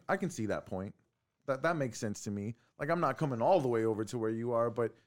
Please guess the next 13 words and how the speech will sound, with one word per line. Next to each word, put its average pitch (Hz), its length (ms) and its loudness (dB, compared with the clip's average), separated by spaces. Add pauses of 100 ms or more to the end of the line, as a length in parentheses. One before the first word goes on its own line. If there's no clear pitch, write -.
(280)
it's 139 220 -4
like, 170 260 0
um, 127 420 2 (960)
I 151 60 2
don't 190 100 4
know. 175 100 6
It's 139 100 2
like 156 120 0
people 180 260 2
are, 156 160 6
f-, - 320 -8 (200)
people 180 220 2
are, 117 120 2